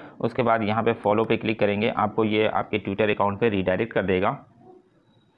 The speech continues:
और यहाँ पे सिंपल सा फॉलो पे क्लिक करके इसे फॉलो कर लेंगे और वापस बैक करके उसी पेज पे आ जाएंगे और इसे वेरीफाई करेंगे। ये तुरंत वेरीफाई नहीं होगा, एक दो मिनट का टाइम लगेगा,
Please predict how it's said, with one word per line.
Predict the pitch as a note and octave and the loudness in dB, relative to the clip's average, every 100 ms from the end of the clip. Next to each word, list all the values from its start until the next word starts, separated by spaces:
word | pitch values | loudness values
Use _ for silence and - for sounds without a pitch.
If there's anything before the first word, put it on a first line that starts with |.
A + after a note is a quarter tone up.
| _ _ - - - | _ _ -20 -10 -2
और | A#2 | 0
यहाँ | G#2 G#2 A2+ | 0 0 0
पे | G#2+ | 0
सिंपल | A2 G#2 G#2+ | 0 0 0
सा | A#2+ | -2
फॉलो | - G#2+ F#2+ G2 | 0 0 2 2
पे | B2 | -2
क्लिक | A2+ G2+ | -2 -6
करके | - F2 A#2 B2+ | -2 -2 0 0
इसे | G#2+ A2+ | 2 0
फॉलो | - A2+ B2+ | 2 2 2
कर | A2+ | 2
लेंगे | G#2+ A#2 | 2 2
और | A2+ A#2 | 2 2
वापस | A2 A2 G#2+ B2 G#2 | 4 2 2 -2 0
बैक | G2+ A2+ A2+ | 0 2 0
करके | G2+ A#2 | 0 0
उसी | A2+ G#2+ G#2+ | 0 -2 0
पेज | A2+ A2 | 0 0
पे | G#2+ | 2
आ | G#2 G2+ | 2 2
जाएंगे | G2+ G#2 A#2+ | 2 2 0
और | A#2 A2+ | 2 0
इसे | A#2 | 0
वेरीफाई | G#2+ G#2 G#2 A2 G#2 | 0 0 2 0 0
करेंगे। | F#2 F#2 F#2+ - - - | -2 -2 -4 -6 -18 -4
ये | A#2 | -2
तुरंत | A#2 B2 B2 | 2 0 2
वेरीफाई | A2+ G#2+ G#2 G#2 A2 | 2 2 2 0 0
नहीं | A2 C3+ | 2 2
होगा, | A2 G#2+ | 2 2
एक | G#2+ A2+ A2 | 2 0 2
दो | A2+ | 2
मिनट | A2 G#2+ | 2 -2
का | G#2+ | -2
टाइम | G#2+ A2 | 0 0
लगेगा, | A2 A#2 A2 C3 | 2 2 2 0